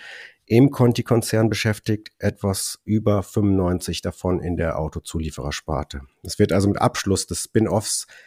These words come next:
Ende zwanzig fünfundzwanzig übersichtlicher für das Management. Das Reifengeschäft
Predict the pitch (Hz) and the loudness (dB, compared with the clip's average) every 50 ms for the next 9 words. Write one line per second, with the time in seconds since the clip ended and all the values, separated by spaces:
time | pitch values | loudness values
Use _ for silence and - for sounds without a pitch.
0 | - _ _ _ _ - 117 117 123 120 127 127 - - 110 101 107 110 - 113 | -20 _ _ _ _ 0 4 6 6 8 6 4 2 2 2 2 2 2 2 -2
1 | 101 - - - 117 117 113 113 - - - 92 95 98 95 - - 98 - - | -2 0 4 6 6 8 6 6 4 2 2 2 2 2 0 0 -2 -4 -4 -6
2 | - _ _ - _ _ _ _ _ _ _ _ _ - 143 113 87 67 60 64 | -12 _ _ -20 _ _ _ _ _ _ _ _ _ 4 4 4 4 2 -4 -6
3 | - - - - - - - - - - - - - - - - 69 65 65 - | -10 -12 -10 -10 -10 -10 -10 -10 -12 -12 -12 -10 -8 -8 -8 -8 -8 -8 -8 -8
4 | - - - 62 62 62 - - - - - - - - - - - 92 104 113 | -8 -8 -8 -8 -10 -10 -10 -12 -14 -14 -12 -8 -6 -6 -4 -2 0 4 4 4
5 | 120 - 120 92 95 - - 110 101 - - - - | 4 4 2 0 0 0 0 -2 -4 -4 -6 -18 -20